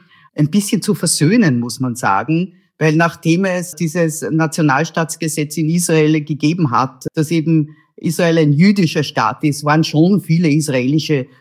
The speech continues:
Drusen auch sehr, sehr enttäuscht und wirklich, ähm, sich gedacht, okay, weil die dienen ja auch in der Armee, sind eben auch sehr, sehr national denkend und Patrioten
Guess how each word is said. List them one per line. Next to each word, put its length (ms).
Drusen 280
auch 160
sehr, 380
sehr 200
enttäuscht 680
und 240
wirklich, 420
ähm, 240
sich 180
gedacht, 300
okay, 300
weil 140
die 220
dienen 360
ja 100
auch 180
in 140
der 80
Armee, 280
sind 260
eben 200
auch 360
sehr, 420
sehr 540
national 840
denkend 720
und 320
Patrioten 880